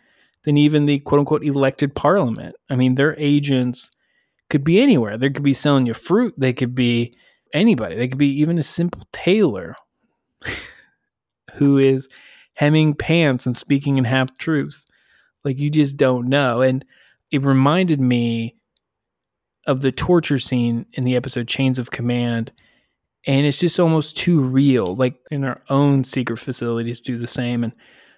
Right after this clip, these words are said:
um, going back to the O'Brien trial, lastly, I mean, the Cardassian system was not something the writers creatively <laughs> came up with, you know. It was just a merely a, the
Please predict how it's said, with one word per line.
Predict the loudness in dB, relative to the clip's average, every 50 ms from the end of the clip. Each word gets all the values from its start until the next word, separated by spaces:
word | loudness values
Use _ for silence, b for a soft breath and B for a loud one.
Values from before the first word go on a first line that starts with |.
| b b -2
um, | 0 0 2
going | 2 2 2 2 4
back | 4 2 2 2
to | 0
the | 0 0
O'Brien | 0 0 2 2 2 4 4 2
trial, | 0 0 0 -2 0 0 0 0
lastly, | 0 0 0 0 0 -2 -2 -2 -2 -4 -4
I | 0
mean, | 0 2 2 0
the | -2
Cardassian | -4 0 0 2 2 4 2 2 2 0 -2 -2 -2
system | -2 -4 -6 -4 -2 0
was | 0 0 0
not | 0 0 0 0 -2 -4 -6 -6
something | -4 -2 -2 -2 -2
the | -2 0
writers | 0 0 0 0 -2 -4 -6 -6
creatively | -10 -8 -4 -2 -2 -2 -2 -4 -2 -4 -4 -4
<laughs> |
came | -4 -2 -2 0 2 4
up | 4 2 2 0
with, | -4 -8 -8
you | -8 -8
know. | -6 -6 -6 -4
It | -2
was | -2 -2 -4 -6 -10 B B B B B B B
just | B -10 -4 0
a | 2
merely | 4 4 6 6 6 4 4 2 0
a, | -2 -4 -6 -10 -14 _ _ _ _ -4
the | -2 -2 -2 -4